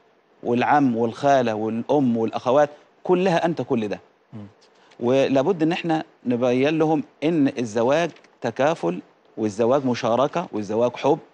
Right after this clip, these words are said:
Speaker 1: وي-، ويبنى على المودة والرحمة.
Speaker 2: نعم.
Speaker 1: فلابد إن يكون فيه مودة ورحمة. أنا طبعا اتع-، اتعرض عليا مشكلة زي ديت يا أستاذ هشام. آه،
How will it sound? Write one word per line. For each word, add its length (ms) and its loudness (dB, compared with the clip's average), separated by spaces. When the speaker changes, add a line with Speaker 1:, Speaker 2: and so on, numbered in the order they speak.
Speaker 1:
وي-، 380 2
ويبنى 360 2
على 460 2
المودة 520 2
والرحمة. 480 -2
Speaker 2:
نعم. 200 -8
Speaker 1:
فلابد 360 0
إن 80 0
يكون 220 -2
فيه 180 -2
مودة 440 0
ورحمة. 360 -4
أنا 200 0
طبعا 300 -2
اتع-، 300 -6
اتعرض 360 0
عليا 260 2
مشكلة 360 -2
زي 200 -4
ديت 240 -6
يا 40 -10
أستاذ 220 -10
هشام. 260 -4
آه، 60 2